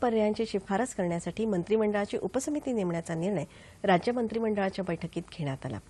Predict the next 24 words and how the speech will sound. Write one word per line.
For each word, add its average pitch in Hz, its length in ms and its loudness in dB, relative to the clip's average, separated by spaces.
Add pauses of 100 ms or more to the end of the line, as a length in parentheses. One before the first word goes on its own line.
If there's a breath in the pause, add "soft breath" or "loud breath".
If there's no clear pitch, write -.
(460 loud breath)
त्याचप्रमाणे 202 480 6
राज्यातील 180 500 0
औष्णिक 180 400 -2
वीज 196 240 2
निर्मिती 247 400 2
केंद्रातील 220 540 2
राखेच्या 196 460 0
वापरासंबंधीचं 220 960 -2
धोरण 196 220 -2
मंत्रिमंडळानं 175 800 -2
निश्चित 160 300 -6 (120)
केलं. 139 160 -4 (680 loud breath)
पवन 262 240 10
ऊर्जा 302 280 4
प्रकल्पाच्या 262 600 0
राज्याबाहेरील 208 640 2
साडेतीन 208 440 0
हजार 202 240 0
मेगावॅट 190 640 0
उद्दिष्टामधील 170 720 -2 (440 loud breath)
पाचशे 202 320 6
मेगावॅटच्या 254 560 2
प्रकल्पांना 208 520 -2
राज्यात 185 300 -4